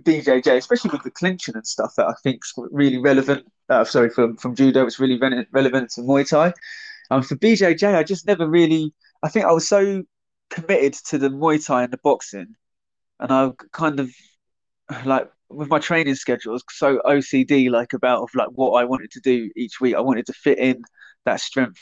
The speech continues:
and, and fitness, as well as the technical side and, and as well as the sparring in both boxing and Muay Thai. So I kind of just, I don't think I've ever had the time to fit in the B J J around, but it's,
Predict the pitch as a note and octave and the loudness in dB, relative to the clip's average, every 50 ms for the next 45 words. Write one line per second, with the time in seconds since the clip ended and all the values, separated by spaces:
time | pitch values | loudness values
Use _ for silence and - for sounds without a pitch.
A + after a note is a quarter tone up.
0 | - - A#2 G#2 G#2 _ _ - - A#2+ B2 - - C3 - - G#2+ G#2 A2+ - | -20 -20 -20 -20 -20 _ _ -8 -8 -8 -8 -2 0 0 0 0 -2 -4 -4 -4
1 | - - - - _ _ _ - - _ _ _ _ _ _ - A2+ A2 B2+ C3 | -6 -14 -18 -20 _ _ _ -20 -20 _ _ _ _ _ _ -6 -6 -4 0 0
2 | C3 A#2+ A#2+ A#2 A2+ A2+ - - _ - - - D3 B2+ - - A2 - - A2 | 2 2 4 2 0 -2 -4 -12 _ -16 -8 -4 -4 -4 -4 -4 -12 -12 -14 -16
3 | - - A#2+ A#2 A#2 A2+ A2+ G2 - - A2 - - - - _ - - A2+ - | -4 0 2 2 2 2 0 -2 -6 -12 -14 -12 -16 -18 -18 _ -16 -16 -6 -2
4 | B2 A#2+ A#2 A2+ - G#2 - - - B2+ A#2+ A#2 A#2 A2 A2 G#2+ G2+ - - A2+ | 0 0 0 0 -4 -8 -14 -2 2 4 4 4 4 2 -2 -6 -10 -14 -20 -4
5 | _ A#2 A2+ A#2+ - - - _ _ _ _ _ _ _ _ C3 B2 - - - | _ 0 0 0 -2 -8 -18 _ _ _ _ _ _ _ _ -2 -2 -2 -4 -8
6 | - A#2+ A2+ A2+ A#2+ B2+ B2+ B2+ B2+ - B2+ C3 C#3 D3 - _ _ _ _ _ | -10 -10 -10 -6 -2 -2 -2 -2 0 0 2 2 2 0 -4 _ _ _ _ _
7 | _ _ _ _ _ - - A#2+ A#2 - - D#3 C#3 C3+ A#2+ C3 B2 A#2+ - - | _ _ _ _ _ -8 -4 -4 -4 -2 -2 -2 -2 0 0 -2 -4 -4 -8 -16
8 | _ - - - - - - - - - _ _ _ _ _ _ _ _ _ _ | _ -4 -4 -4 -4 -6 -14 -20 -20 -20 _ _ _ _ _ _ _ _ _ _
9 | _ _ _ _ _ _ _ _ _ _ _ _ _ - C3 - - D3 C#3 - | _ _ _ _ _ _ _ _ _ _ _ _ _ -6 -4 -2 0 -2 0 2
10 | C#3 B2+ B2+ - C#3+ C3+ C3+ B2+ C3 B2+ - - - C#3 C3 C3 C3 - B2 - | 0 0 2 2 0 0 2 0 0 -2 -4 -8 -2 0 0 0 0 -2 -10 -2
11 | - D3 - - C3 C3 C3 C3 - C#3+ C#3 C3+ C#3+ C3+ C3 C3 - C#3+ C#3 C#3+ | 0 0 0 0 -2 -4 -4 -2 2 4 4 4 4 2 2 2 4 4 4 4
12 | D3 C#3+ - _ _ _ - - - - A#2 A2 B2+ B2+ B2+ B2 B2+ B2+ B2 - | 2 -2 -6 _ _ _ -6 -4 -4 -4 -4 -2 0 2 2 2 0 -2 -4 -4
13 | _ C#3 B2 - C#3+ C3 - - _ | _ 0 0 0 -2 -8 -8 -12 _